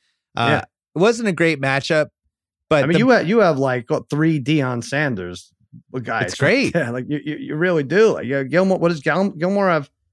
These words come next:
Speaker 2: Does he have six interceptions?
Speaker 1: Yeah, he's, and pre-, and he
Speaker 2: Collins
Speaker 1: could have
Speaker 2: is
Speaker 1: had
Speaker 2: three.
Speaker 1: more. Yeah.
Speaker 2: Yeah.
Speaker 1: Well, that, but that's what, but that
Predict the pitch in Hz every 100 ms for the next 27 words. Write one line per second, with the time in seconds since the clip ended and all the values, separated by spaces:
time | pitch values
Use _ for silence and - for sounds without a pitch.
0 | _ _ 127 196 - - 196 - 196 180
1 | - 175 180 220 220 - - _ - 143
2 | 156 160 - - 156 151 135 127 - -
3 | 139 175 143 160 190 190 233 202 143 160
4 | 208 104 95 _ _ _ 139 190 196 -
5 | - _ _ _ _ - 202 240 - 185
6 | 240 - 233 175 - 185 165 - 165